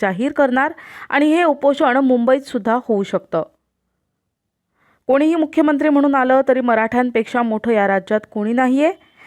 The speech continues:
आम्ही सज्ज आहोत. महाराष्ट्रातील आरक्षणात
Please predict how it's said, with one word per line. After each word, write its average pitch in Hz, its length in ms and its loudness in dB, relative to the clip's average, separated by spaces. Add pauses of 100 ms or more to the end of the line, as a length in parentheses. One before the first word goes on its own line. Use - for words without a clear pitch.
(140)
आम्ही 285 220 0
सज्ज 311 340 -2
आहोत. 320 400 0
महाराष्ट्रातील 254 760 -2 (120)
आरक्षणात 254 640 0